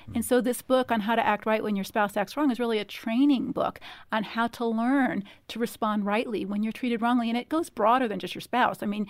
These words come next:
Speaker 2: your neighbor can treat you wrong. Your child can treat you wrong. The, you know, principal can treat you wrong. Your boss can treat you wrong. Those are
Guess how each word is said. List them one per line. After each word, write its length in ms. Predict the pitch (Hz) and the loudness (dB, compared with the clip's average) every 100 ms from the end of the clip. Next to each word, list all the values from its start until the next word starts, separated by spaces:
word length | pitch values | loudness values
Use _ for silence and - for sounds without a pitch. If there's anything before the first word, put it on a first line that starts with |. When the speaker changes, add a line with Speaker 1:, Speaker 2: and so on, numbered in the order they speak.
| - - | -8 -2
Speaker 2:
your 120 | 226 | 2
neighbor 280 | 226 233 240 | 4 4 2
can 140 | 202 | 0
treat 180 | 202 - | -2 -2
you 100 | 202 | 0
wrong. 240 | 190 196 196 | 0 0 -2
Your 80 | |
child 280 | 190 226 226 | 0 4 4
can 100 | 220 | 2
treat 160 | 226 214 | -2 -4
you 80 | 196 | -2
wrong. 300 | 185 185 185 | -2 -2 -4
The, 180 | 196 202 - _ | -4 -6 -16 _
you 100 | 220 | -2
know, 220 | 190 196 - - - - - | -2 -4 -8 -20 -20 -6 2
principal 320 | 294 254 220 | 4 4 2
can 120 | 208 | 0
treat 160 | 233 196 | -2 -2
you 60 | |
wrong. 240 | 196 208 226 - | -2 -2 -4 -8
Your 180 | 220 208 | -2 2
boss 240 | 214 240 | 4 4
can 140 | - 220 | 2 -4
treat 140 | 214 | -6
you 60 | 190 | -6
wrong. 160 | 190 - - | -6 -8 -6
Those 180 | 262 294 | -4 0
are 160 | 427 | 0